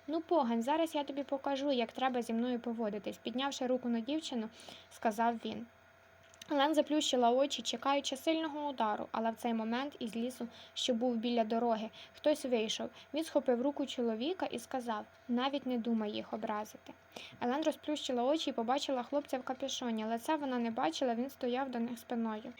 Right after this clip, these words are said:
Ні Елен, ні Дженні не знали, хто це. «Ах ти дрібний, зараз ти в мене отримаєш. Забери звідси, Елен», — сказав незнайомець, не обертаючись. Дженні взяла подругу за руку і сказала: «Побігли скоріше».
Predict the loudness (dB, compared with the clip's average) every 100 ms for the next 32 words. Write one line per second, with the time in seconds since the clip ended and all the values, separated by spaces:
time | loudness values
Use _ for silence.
0 | -18 0 4 6 6 6 6 6 4 2
1 | 0 0 0 0 0 2 2 0 -2 -2
2 | -2 -12 -14 -6 -6 0 -2 0 0 2
3 | 2 4 2 2 0 2 2 0 -4 -2
4 | -2 -2 -4 -8 -8 -14 -4 0 4 4
5 | 4 -6 -2 -2 0 -2 -6 -6 0 2
6 | 2 -2 -2 -4 -4 -6 -4 -4 -4 -4
7 | -4 -6 -6 -8 -12 -12 -20 -20 -16 -16
8 | -6 0 2 2 2 4 4 4 0 0
9 | -2 -2 0 -2 -2 -6 -6 -2 0 0
10 | 0 0 2 2 0 -2 -4 -2 -2 -2